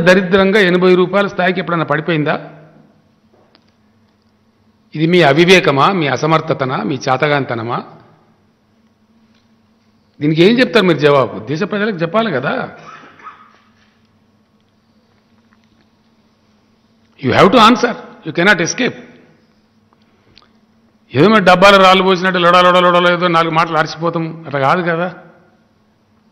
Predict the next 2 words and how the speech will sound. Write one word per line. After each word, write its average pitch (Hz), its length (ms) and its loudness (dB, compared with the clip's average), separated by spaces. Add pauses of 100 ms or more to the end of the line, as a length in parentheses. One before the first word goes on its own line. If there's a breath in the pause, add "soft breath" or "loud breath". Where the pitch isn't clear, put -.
(3000)
ఇంకా, 175 240 -2 (160)
ఇంకా 202 220 -2